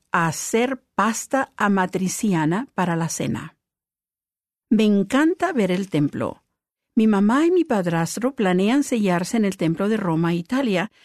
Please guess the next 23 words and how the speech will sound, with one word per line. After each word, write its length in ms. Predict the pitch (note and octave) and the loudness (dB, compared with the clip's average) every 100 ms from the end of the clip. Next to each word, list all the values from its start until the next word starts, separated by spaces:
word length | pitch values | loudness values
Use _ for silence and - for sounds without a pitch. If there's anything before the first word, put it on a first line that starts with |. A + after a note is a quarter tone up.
| _ - | _ -2
después 460 | G#3 - F#3+ F3 | -2 0 -2 0
de 100 | G3+ | -2
que 140 | G3 G#3 | -4 -4
se 140 | A3 | -2
dedique. 580 | G3+ G3+ B3 - F#3 - _ _ _ _ _ _ _ - | -2 -2 -4 -6 -10 -10 _ _ _ _ _ _ _ -2
Yo 240 | G#3 D4 | 2 2
también 520 | F4+ F4+ G#3+ C4+ B3+ | 2 2 4 2 2
estoy 340 | F3+ - F#3+ A3 | 0 0 0 0
esperando 560 | G#3 G3 F3 G3 B3 | -2 -2 0 2 0
que 120 | A#3 F3+ | -2 0
llegue 260 | E3+ F3 | 0 0
ese 200 | E3+ - | -2 -2
día. 380 | D#3 D#3+ D3+ - _ _ _ | -2 -2 -4 -10 _ _ _
Será 480 | - - G3 G#3 D#4+ | -6 0 2 2 4
un 200 | E4+ A#3+ | 4 4
día 240 | G3 F#3+ F3 | 2 2 2
muy 560 | F#3+ A#3+ F#4 D#4+ G#3 | 4 4 4 2 0
especial 600 | E3+ - E3 - D#3 D#3+ | -4 -6 -8 -4 -4 -4
para 240 | E3 D#3+ D#3+ | -4 -6 -2
toda 240 | F3+ E3+ | -2 0
nuestra 320 | E3+ D#3+ D#3+ | 0 -2 -6
familia. 640 | D#3 E3+ D#3 D#3+ C#3 F3+ _ _ _ _ _ _ _ _ _ - | -4 -2 -2 -2 -8 -12 _ _ _ _ _ _ _ _ _ -2
¡Listos! 880 | C#4 F#4+ - B3+ G3 D3 - - | 0 2 0 0 2 0 -6 -18